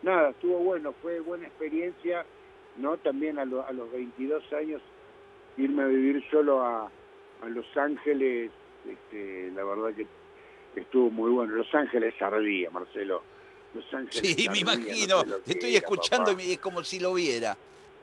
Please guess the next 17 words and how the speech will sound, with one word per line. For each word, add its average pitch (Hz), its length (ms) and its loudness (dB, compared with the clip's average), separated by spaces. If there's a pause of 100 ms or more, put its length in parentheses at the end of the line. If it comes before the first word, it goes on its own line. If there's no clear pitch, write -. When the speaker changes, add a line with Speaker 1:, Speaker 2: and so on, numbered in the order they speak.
(340)
Speaker 2:
Claro, 220 280 2
Speaker 1:
Sí, 254 60 6
Speaker 2:
pasaba 180 360 6
Speaker 1:
sí, - 140 -6
Speaker 2:
todo 233 360 6
Speaker 1:
sí, - 140 -4
Speaker 2:
el - 40 0
Speaker 1:
sí. 131 60 -10
Speaker 2:
planeta 160 440 -2
por 139 140 -4
ahí. 156 220 -4 (1200)
Speaker 1:
Sí, 156 260 8
década 185 420 2
del 147 200 -2
ochenta, 147 760 0 (300)
New 151 400 2
Wave, 170 480 4